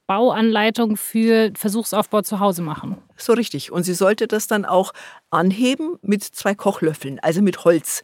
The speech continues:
Speaker 2: damit nicht zuvor schon Strom fließt. Also das ist alles richtig mit Mühe gewesen. Diese junge Frau hat es dann auch gemacht.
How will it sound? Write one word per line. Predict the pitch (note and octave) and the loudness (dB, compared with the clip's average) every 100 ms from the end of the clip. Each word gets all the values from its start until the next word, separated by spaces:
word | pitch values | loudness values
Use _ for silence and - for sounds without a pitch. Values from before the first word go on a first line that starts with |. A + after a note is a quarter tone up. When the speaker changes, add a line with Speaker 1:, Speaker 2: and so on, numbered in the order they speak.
| - - - - | -12 -20 -12 -2
Speaker 2:
damit | E3+ G3 - | 2 2 2
nicht | F3+ G3+ - | -2 -2 -4
zuvor | - G3 F#3 G3 | -8 0 4 4
schon | F#3 D3 | 2 -4
Strom | - - D3+ C#3+ | -4 -4 -6 -8
fließt. | C#3 - C3+ - - - - - | -10 -10 -10 -12 -16 -20 -20 -4
Also | G3 F#3+ | -2 0
das | F#3+ F#3 | 0 -2
ist | - G3+ - | -2 -6 -4
alles | F3 G3 - | -4 -2 -2
richtig | A3+ - - | -6 -6 -6
mit | F3+ - | -6 0
Mühe | E3 G#3+ C#4 | 4 4 4
gewesen. | - E4+ C#4 - A#4+ - - - - - - | 0 -2 -4 -6 -10 -14 -16 -16 -18 -16 -2
Diese | F#3+ F3+ D#3+ C#3+ - | 0 6 4 4 -2
junge | D#3+ F3 D#3+ | 0 2 2
Frau | - C#3+ F#3+ | 0 0 0
hat | - F3+ | 0 -8
es | D3 | -6
dann | D#3 C#3 | -6 -6
auch | D3 - | -10 -12
gemacht. | D#3+ C#3+ D3 F4+ - - | -8 0 2 2 0 -10